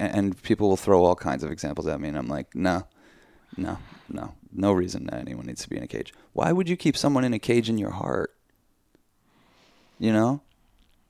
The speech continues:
That's some social justice warrior bullshit. If you're a fucking cop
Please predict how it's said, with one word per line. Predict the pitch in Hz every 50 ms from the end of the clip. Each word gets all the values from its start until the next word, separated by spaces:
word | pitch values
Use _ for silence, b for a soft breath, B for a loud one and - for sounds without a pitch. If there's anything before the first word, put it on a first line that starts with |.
| _ _ _ _ _ _ _ _ _ _ _ - _ _ -
That's | 131 147 - -
some | - 180
social | - - 117 117 - - 117
justice | 104 - 101 107 - - 104 - -
warrior | 98 98 98 98 95 92 87 87
bullshit. | 82 - - 90 104 120 - - - - 50 - - _ _ b b b b b b b b b b b b b
If | - 120 - -
you're | 113 117 131 151 160
a | 147
fucking | - - - - 131 131 - - 120 107 98 95
cop | - - - 107 101 90 90 92 -